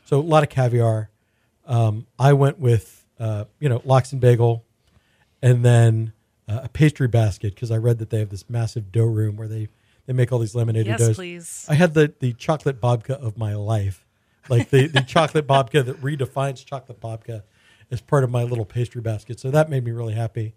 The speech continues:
Speaker 1: And then I got to go to Major Domo Meat and Fish, uh, David Chang's new steakhouse in the Palazzo, uh, obviously based on his restaurant in L A.
Speaker 2: I've been to the L A one, and it is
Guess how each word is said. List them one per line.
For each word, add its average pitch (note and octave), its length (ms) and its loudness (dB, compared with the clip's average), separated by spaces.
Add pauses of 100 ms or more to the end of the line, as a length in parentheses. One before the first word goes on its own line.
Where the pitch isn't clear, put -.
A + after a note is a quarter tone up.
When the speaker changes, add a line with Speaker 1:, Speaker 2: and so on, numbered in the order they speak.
(500)
Speaker 1:
And C3 100 0
then C#3+ 80 6
I C#3+ 80 8
got D3 140 4
to C3 60 -12
go D3 100 4
to C3+ 80 2
Major B2+ 260 2
Domo C3 320 4
Meat C3 200 -2
and A#2 120 -10
Fish, - 460 2 (580)
uh, A#2 140 -4
David B2+ 240 2
Chang's C3 340 -2
new B2 60 -2
steakhouse B2 760 -2
in A#2+ 180 -6
the G2+ 60 -8
Palazzo, D3+ 920 2 (1200)
uh, B2 300 2
obviously B2 320 -4
based A2+ 300 0
on A2+ 120 0
his G#2+ 200 -4
restaurant A#2 460 -4
in G#2+ 320 -4 (640)
L B2 260 4
A. B2+ 340 8
Speaker 2:
I've A#2+ 60 0
been F3 160 -8
to E3 120 -12
the D#3+ 120 -8
L D#3+ 180 -10
A D#3+ 120 -6
one, D3 260 -10
and D3 180 -14
it D#3 140 -10
is - 360 -8